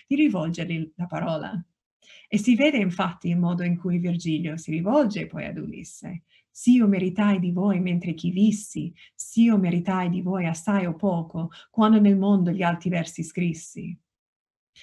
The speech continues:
Altri ancora hanno ridotto la questione a un semplice problema linguistico, visto che Dante non conosceva il greco.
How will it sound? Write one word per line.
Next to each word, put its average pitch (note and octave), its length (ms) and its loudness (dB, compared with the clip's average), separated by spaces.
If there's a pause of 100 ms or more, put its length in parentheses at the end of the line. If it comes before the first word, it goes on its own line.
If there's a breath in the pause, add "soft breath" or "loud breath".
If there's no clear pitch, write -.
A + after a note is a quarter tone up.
(220 loud breath)
Altri G4 280 0
ancora A3+ 500 4
hanno F#3+ 120 -2
ridotto G#3+ 400 0
la B3+ 140 -2
questione C4+ 640 -4
a A3 120 0
un A3 140 6
semplice B3 460 0
problema G#3 380 2
linguistico, F#3 840 -4 (200 loud breath)
visto G3+ 320 4
che F3+ 80 0
Dante E3+ 380 0
non E3 160 0
conosceva E3+ 520 -4
il D#3 80 -6
greco. - 600 -12